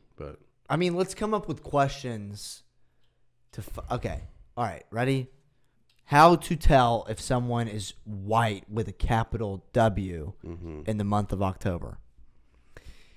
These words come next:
Speaker 2: If female, do they wear a wide-brimmed hat? If male, do they wear a zip-up Columbia sweater vest?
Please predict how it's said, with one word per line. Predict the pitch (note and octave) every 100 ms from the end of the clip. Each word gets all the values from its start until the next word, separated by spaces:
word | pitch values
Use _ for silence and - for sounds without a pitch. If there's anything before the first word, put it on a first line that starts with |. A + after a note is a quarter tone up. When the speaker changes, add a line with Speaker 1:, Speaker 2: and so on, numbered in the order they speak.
| - -
Speaker 2:
If | - D3 D3
female, | - - - - D#3+ C3+ G#2 G2+ G2+ G2+ - -
do | G#2+ B2+
they | A#2+ B2
wear | A#2+ B2 B2 A#2
a | A#2
wide-brimmed | G#2 A2 A2+ G#2+ G#2+ G#2+
hat? | G#2 F2+ B1+ - - _ _ _ _ _ _ _ _ _ _ _ _ _ _ _ - - -
If | C3+ C#3+ -
male, | C#3 D#3+ D#3 A#2+ G#2+ G#2+ - _ G#2+
do | B2+
they | B2 B2
wear | A#2+ B2 B2 B2 -
a | A#2+
zip-up | G#2+ C3 C3 C3 A#2+ -
Columbia | - A2+ A#2 A#2 A2+ A2
sweater | A2 - A#2 G2+
vest? | E2 D2 - - -